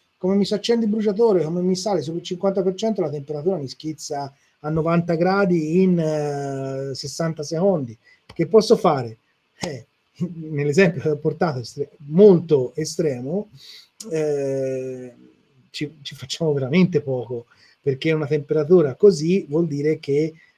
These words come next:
eh, il bruciatore probabilmente è sovradimensionato al di sopra di una certa potenzialità, oppure abbiamo poca richiesta rispetto alla potenzialità che sta erogando. Quindi cercare di passire, partire da valori più bassi e salire più lentamente. Ci arrivo più tardi,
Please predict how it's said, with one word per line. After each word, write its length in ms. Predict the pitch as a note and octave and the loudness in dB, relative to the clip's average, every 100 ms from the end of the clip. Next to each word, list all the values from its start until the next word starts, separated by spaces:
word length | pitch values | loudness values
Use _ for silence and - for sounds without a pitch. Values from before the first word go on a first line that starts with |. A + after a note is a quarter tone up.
| _ | _
eh, 480 | C#3+ C3+ C3 C3 C3 | -8 -6 -6 -6 -8
il 160 | C3 | -6
bruciatore 500 | D3 E3+ G#3 E3 E3 | -2 2 4 4 2
probabilmente 480 | D#3 C#3+ E3 D#3 D#3+ | 2 2 0 -2 -4
è 40 | C3+ | -4
sovradimensionato 880 | - F3+ C#3+ C#3+ D3+ - D#3+ C#3+ F3 | -2 0 0 -2 -4 -2 -2 -2 -4
al 80 | |
di 80 | C3+ | -4
sopra 220 | - C#3 | -4 -4
di 60 | C3+ | -6
una 100 | B2+ | -8
certa 260 | C3 - C3 | -10 -12 -10
potenzialità, 760 | C3+ C3 B2+ C3 C3 F3+ C3+ _ _ _ - | -8 -8 -10 -14 -8 -8 -8 _ _ _ 0
oppure 420 | D#3 D#3+ D#3 F3 | 0 0 2 4
abbiamo 320 | E3 C#3 C3+ | 4 0 -2
poca 240 | C#3 C3 C#3 | -2 -4 -4
richiesta 440 | C3 D3 D3 E3+ | 2 2 2 -2
rispetto 340 | C#3 - C3+ | -6 -6 -6
alla 100 | C3+ | -6
potenzialità 600 | C3 C3 C3+ C3+ C3 C3 C3 | -4 -4 -6 -6 -6 -6 -10
che 100 | B2 | -12
sta 140 | C#3 | -6
erogando. 540 | C#3+ G3+ F#3 B2+ A#2+ - _ _ | 0 2 2 -2 -10 -18 _ _
Quindi 200 | - D#3+ | -4 -4
cercare 400 | - D3 - D3+ | -2 -4 0 0
di 80 | C#3+ | 0
passire, 440 | C3+ B2+ - C#3 C3+ | -4 -10 -8 -6 -6
partire 440 | D3 C#3 E3+ D3 | -8 -6 0 0
da 100 | B2+ | 0
valori 240 | A#2+ C#3+ | -2 -4
più 140 | B2 F#3 | 0 -2
bassi 520 | E3 A#2 - G#3 G3+ _ _ | -2 -6 -4 -4 -4 _ _
e 100 | F3 | -4
salire 340 | - F3+ G3+ | 0 4 6
più 120 | E3+ F3 | 6 4
lentamente. 520 | E3+ G3 A#3 F3 A#2 | 2 2 2 0 -2
Ci 160 | - | -8
arrivo 360 | B2+ C3 E3 B2+ | -6 -2 -2 -2
più 180 | - D3 | -8 -10
tardi, 540 | D#3+ A#2 A2 F3+ B3 | -8 -8 -2 -2 -2